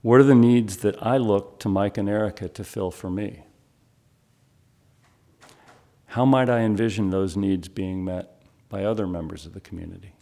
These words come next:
What gifts can I offer to this community that Mike, might help Mike or Erica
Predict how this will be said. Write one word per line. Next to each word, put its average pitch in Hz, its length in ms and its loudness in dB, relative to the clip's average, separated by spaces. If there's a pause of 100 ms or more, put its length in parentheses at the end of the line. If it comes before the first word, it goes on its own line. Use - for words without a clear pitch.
(3250)
What 113 300 -2
gifts 120 340 -2
can 95 240 -4
I 117 220 -2
offer 101 340 -2
to 85 80 -6
this 85 240 -6
community 78 560 -10 (1160)
that 110 160 -2
Mike, 104 540 -2
might 107 220 0
help 101 220 -4
Mike 104 280 -2
or 104 120 -2
Erica 104 640 2